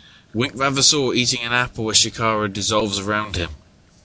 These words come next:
Remind me again of Emperor Nero's fate?" And you see behind him,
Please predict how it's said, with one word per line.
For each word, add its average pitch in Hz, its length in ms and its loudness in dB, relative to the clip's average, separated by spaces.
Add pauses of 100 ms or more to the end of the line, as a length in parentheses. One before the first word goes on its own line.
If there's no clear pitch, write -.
(480)
Remind 120 460 -2
me 135 160 2
again 135 300 2
of 131 120 0
Emperor 131 380 0
Nero's 131 560 0
fate?" 139 460 0 (2500)
And 117 100 -18
you 110 80 0
see 120 260 4
behind 117 640 2
him, 98 320 2